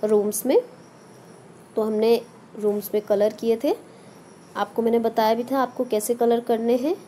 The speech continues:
Now next है आपका find my food, find my food।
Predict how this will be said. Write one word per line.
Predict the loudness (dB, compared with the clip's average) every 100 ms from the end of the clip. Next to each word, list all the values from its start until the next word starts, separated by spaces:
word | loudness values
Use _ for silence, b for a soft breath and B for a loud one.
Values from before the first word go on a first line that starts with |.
| -10
Now | -4 -4 -4 -6 -2
next | -2 -4 -10 -4 0 0 0 -14 -20 -20 -10 0
है |
आपका | 2 2 0 -2 0
find | 0 2 0
my | 0 2 0 -2 -20 -20 0
food, | 2 2 -4 -20 -20 B B B -10 -4
find | -2 0 -2
my | -4 -4 -4
food। | -2 -2